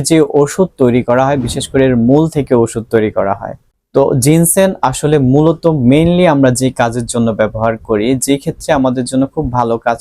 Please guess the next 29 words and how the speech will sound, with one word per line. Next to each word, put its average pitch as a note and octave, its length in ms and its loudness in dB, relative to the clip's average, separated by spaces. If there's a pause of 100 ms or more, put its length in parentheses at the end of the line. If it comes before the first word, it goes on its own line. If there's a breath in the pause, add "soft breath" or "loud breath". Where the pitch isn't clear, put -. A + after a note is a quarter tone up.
করে, C3 140 -2
সেটা - 180 -8
হচ্ছে B2+ 160 -6 (100)
দুর্বলতা। A2 600 -4 (640 soft breath)
আমাদের F3 360 0
শরীরে D#3+ 320 2 (120)
বিভিন্ন G3+ 280 2 (140)
কারণে C#3+ 260 2 (100)
দেখা C3 240 -2
যায় C3+ 180 4
আপনি C3 140 -4 (100)
দুর্বল B2+ 360 0
হয়ে B2 180 -2
যেতে A#2 240 -10
পারেন। A2 180 0 (100)
দেখা A#2+ 180 -8
যায় B2 180 -8
কেউ B2 140 0 (140)
অফিস B2 220 -10 (160)
করতে B2 300 -8
করতে A#2 220 -8 (120)
অনেক A#2 220 -4
বেশি - 220 -16
ক্লান্ত A#2 320 -2
হয়ে B2 320 0
যায়, A#2+ 240 2
দুর্বল A#2+ 340 -2
হয়ে A#2+ 220 2
যায়। A2+ 180 0